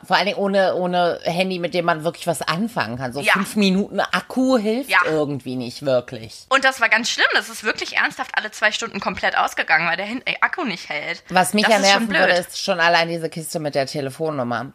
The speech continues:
Speaker 1: Dass alle jetzt, überall musst du eine neue
Speaker 2: Ja.
Speaker 1: Nummer und das
Speaker 2: Mhm.
Speaker 1: ist ja trotzdem völlig nervig und ätzend.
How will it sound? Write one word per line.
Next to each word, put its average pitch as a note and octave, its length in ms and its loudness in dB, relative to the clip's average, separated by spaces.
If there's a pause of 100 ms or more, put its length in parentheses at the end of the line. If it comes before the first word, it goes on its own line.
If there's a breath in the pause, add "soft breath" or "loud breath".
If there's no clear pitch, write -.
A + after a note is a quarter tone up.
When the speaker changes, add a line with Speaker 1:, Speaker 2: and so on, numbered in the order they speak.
(100)
Speaker 1:
Dass D3+ 180 -4 (100)
alle F3 320 4
jetzt, E3 380 0 (140)
überall E3+ 300 2
musst E3+ 200 -8
du E3+ 40 -8
eine D#3+ 160 -2
neue D#3 280 0
Speaker 2:
Ja. F#3 100 4
Speaker 1:
Nummer D3+ 600 2
und D3 120 -6
das D#3 140 4
Speaker 2:
Mhm. G#3 140 0
Speaker 1:
ist G#3 80 0
ja D3 320 2
trotzdem - 480 -6
völlig - 440 -4
nervig D#3+ 440 -4
und D3+ 140 -10
ätzend. - 180 -8